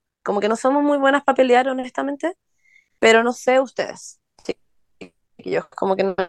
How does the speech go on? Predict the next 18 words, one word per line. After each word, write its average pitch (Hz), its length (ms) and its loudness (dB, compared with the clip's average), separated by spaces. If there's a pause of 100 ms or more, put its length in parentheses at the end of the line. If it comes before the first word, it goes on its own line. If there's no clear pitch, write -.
(140)
no, 202 320 -2 (320)
no 240 120 6
estando 302 360 2
en 285 80 -4
la 254 100 2
casa, 208 260 -2
de 160 80 -6
hecho. - 260 -14 (680)
Incluso 233 340 0
se 262 80 2
pasan 202 180 6
esas 170 220 -2
peleas, - 240 -4 (220)
como 196 180 -2
que - 220 -2 (500)
viendo 220 180 2
juntas, 247 220 0
no. 208 160 -2